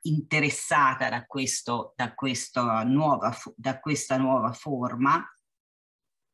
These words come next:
eh, che ha particolari, che ha particolari novità.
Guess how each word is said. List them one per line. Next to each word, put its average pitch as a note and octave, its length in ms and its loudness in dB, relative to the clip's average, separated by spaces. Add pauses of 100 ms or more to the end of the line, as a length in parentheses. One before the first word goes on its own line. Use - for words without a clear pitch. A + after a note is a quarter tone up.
(720)
eh, D#3 460 4
che A3 220 6
ha A3 360 8
particolari, E3 1080 4
che F3+ 120 -2
ha E3 140 4
particolari D3 800 2
novità. B2+ 580 -4